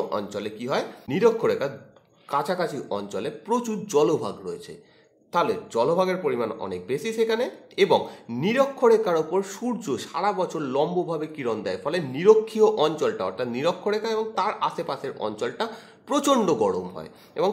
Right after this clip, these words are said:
প্রচণ্ড যখন গরম হয় তখন সেখান থেকে বায়ু জলীয় বাষ্পরূপে উপরের দিকে উঠে যায় এবং উপরের দিকে যখন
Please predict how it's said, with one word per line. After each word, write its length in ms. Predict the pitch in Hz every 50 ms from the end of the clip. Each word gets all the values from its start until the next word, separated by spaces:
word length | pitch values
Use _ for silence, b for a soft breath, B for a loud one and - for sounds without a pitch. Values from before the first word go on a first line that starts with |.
| -
প্রচণ্ড 360 | - 220 247 233 277 277 262 - 170
যখন 220 | 175 165 160 165 135
গরম 320 | - - 113 127 214 240 196
হয় 200 | - 123 104 98 - B B B B - -
তখন 240 | 180 185 - 226 226 220
সেখান 280 | - 202 202 214 208 196
থেকে 220 | 202 156 151 156 160 160 - -
বায়ু 300 | 131 135 156 180 175 156 123 - - - - - - -
জলীয় 300 | 127 156 180 196 208 196
বাষ্পরূপে 540 | - 135 131 131 - - 139 147 147 208 220 220 - -
উপরের 320 | 156 151 185 180 151 -
দিকে 200 | - 110 - 104 92 92
উঠে 200 | - - 185 180
যায় 220 | 180 190 202 214 - - - - - - - - - - - - - - - - - -
এবং 180 | 170 180 175 131 - - - - - -
উপরের 360 | 151 170 - 240 247 247 202 185
দিকে 180 | 196 196 196 170
যখন 260 | 143 131 117 127 120